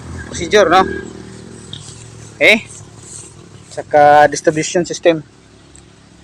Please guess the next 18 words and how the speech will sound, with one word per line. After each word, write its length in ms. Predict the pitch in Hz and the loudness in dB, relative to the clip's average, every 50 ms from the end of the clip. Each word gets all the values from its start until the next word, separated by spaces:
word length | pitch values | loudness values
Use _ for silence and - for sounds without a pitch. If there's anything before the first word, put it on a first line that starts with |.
| _ - - _ _ _ - _ _ - | _ -20 -20 _ _ _ -20 _ _ -18
Ang 80 | 131 131 | -14 -10
collection 360 | 139 131 135 - - 160 156 | -8 -8 -6 -4 -2 -2 0
mo, 200 | 156 160 165 151 | 0 0 0 0
consign 480 | - 135 127 - - 139 139 147 151 151 | -2 -4 -8 -4 -2 -2 -2 -2 0 2
ba 120 | 160 156 | 2 2
o 80 | 143 127 | 2 0
C 160 | - - 135 | -2 -6 -8
O 80 | 139 139 | -8 -6
D? 160 | 139 147 139 - - _ - - - _ _ _ | -6 -6 -6 -6 -8 _ -12 -12 -12 _ _ _
Ah, 40 | |
distribution. 600 | - 110 - - 131 127 127 123 - - 139 131 117 _ _ _ _ _ _ _ - _ _ _ _ _ _ _ _ _ _ _ _ _ _ - | -20 -20 -20 -20 -20 -18 -18 -18 -16 -16 -16 -16 -16 _ _ _ _ _ _ _ -20 _ _ _ _ _ _ _ _ _ _ _ _ _ _ -6
Okay, 160 | 151 175 214 220 | -4 -4 -4 -2
so 240 | - 180 165 160 | -2 0 0 0
ito 160 | 151 147 - 175 | 0 0 0 0
ay 160 | 170 165 - | -2 0 2
tawag 240 | - 156 160 160 160 | 4 4 4 4 4
na 240 | 156 151 147 143 | 2 2 4 4
relance. 560 | 147 151 151 156 160 160 147 - - - - | 4 4 4 4 4 2 0 -2 -6 -10 -10